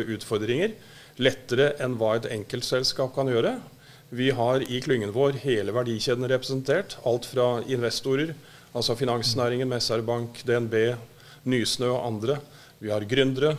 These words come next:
vi har store engineeringselskaper, vi har de store operatørene, Vår Energi, Equinor og andre. Så vi har en veldig bredde,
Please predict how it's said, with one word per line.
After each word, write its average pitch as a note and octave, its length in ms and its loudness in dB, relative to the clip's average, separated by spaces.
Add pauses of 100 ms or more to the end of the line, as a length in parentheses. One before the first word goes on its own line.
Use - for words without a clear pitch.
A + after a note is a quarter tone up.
vi A#2 100 -4
har A#2+ 80 2
store A#2 320 0
engineeringselskaper, A#2 1120 0
vi B2 40 2
har A2+ 80 2
de C3 80 2
store B2 360 2
operatørene, B2+ 580 2 (460)
Vår C3 240 6
Energi, C#3 500 0 (140)
Equinor C3 480 2
og C#3 60 6
andre. B2+ 260 2 (440)
Så - 200 -2
vi - 20 4
har A#2+ 240 2 (160)
en C3 320 -6
veldig C3+ 380 2
bredde, D3+ 400 4